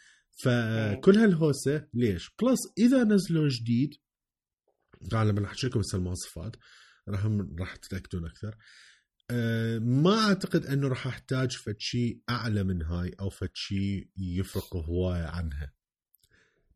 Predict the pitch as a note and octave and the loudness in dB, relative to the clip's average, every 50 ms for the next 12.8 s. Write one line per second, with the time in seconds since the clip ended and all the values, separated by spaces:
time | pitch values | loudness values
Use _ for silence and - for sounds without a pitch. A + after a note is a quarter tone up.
0 | _ - A2+ - - - E2+ D#2 D#2+ - - G2 - - - B2 A#2 A2+ A2 G#2 | _ 0 0 0 0 -4 -4 -6 -6 -10 -14 -16 -16 -16 -14 -12 -10 -10 -10 -12
1 | G2+ F#2+ - _ _ _ _ _ _ _ - A2+ A2 G#2+ G#2+ G#2 G#2 G2+ G2+ G2 | -14 -18 -20 _ _ _ _ _ _ _ -6 -4 -2 0 0 0 0 0 -2 -2
2 | G2 - A#2 - - C#3+ C3+ B2+ A2 A2 G#2+ G2+ G2+ G2 G2 F#2 F#2 F#2+ F2+ F2 | -4 -6 -8 -4 0 2 2 4 4 2 2 2 2 0 0 0 0 0 0 -2
3 | F2+ - G2 F#2 - - - G#2 F2 E2 D2 C#2+ D2 - - - - _ _ - | -4 -6 -6 -6 -6 -2 -2 0 0 0 -2 -4 -6 -8 -10 -18 -20 _ _ -8
4 | F2+ E2+ - - - F#2+ D#2+ - - D2+ C#2+ - - - - - _ _ _ _ | -8 -6 -6 -4 -4 -4 -4 -2 -4 -6 -6 -8 -12 -16 -18 -20 _ _ _ _
5 | _ _ - - - - - - _ _ _ _ _ - - - B2+ A#2+ A#2 A#2 | _ _ -20 -20 -20 -20 -20 -20 _ _ _ _ _ -20 -8 -6 -4 -2 0 0
6 | A#2 A#2 A#2 A#2 A2+ A2+ A2 A2 A2 A2 G#2+ G#2+ G#2+ G#2 G#2 G#2 G#2 A#2+ A#2+ D#3+ | 0 0 0 0 0 0 0 0 0 0 0 0 0 -2 -2 -2 -2 0 2 2
7 | G3 F#3+ G3+ A3 A3+ - - C3+ - - _ _ _ _ _ _ _ _ _ _ | 2 4 2 0 -2 0 -2 -2 -4 -4 _ _ _ _ _ _ _ _ _ _
8 | - - A#2 A2 A2 A2+ A2 G#2+ C#3 C3 - F3+ F#3+ F#3 F#3+ C#3+ G2 F2 F2 E2+ | -6 -2 0 2 2 2 2 0 -2 0 4 4 4 4 4 -2 -4 -2 -4 -6
9 | - - E2 D#2 - _ _ - _ _ _ G#2+ B2+ E3 E3 E3 G3 F#3+ - - | -6 -8 -10 -12 -12 _ _ -20 _ _ _ 2 2 2 2 2 0 -2 -2 -4
10 | - _ _ _ - D3+ B2+ F#2+ G#2+ A#2+ A#2 - B2+ C3+ C#3 C3+ - B2+ B2 C3 | -14 _ _ _ 0 2 2 2 2 0 -4 -4 -2 0 0 0 0 -2 0 0
11 | B2 A#2+ A#2 C3 B2+ - - B2 A#2 G#2 G2+ G2 F#2+ F2+ F#2 - - A2+ G#2+ G2 | 0 0 0 0 -2 2 2 2 4 4 2 2 0 0 -2 -4 -2 -2 -2 0
12 | - - F2+ E2+ E2+ F2 F#2 F#2 F#2 - - E2 E2+ F#2 F2+ | -2 -2 -2 -2 -2 -2 -2 -2 -4 -6 -8 -8 -8 -8 -12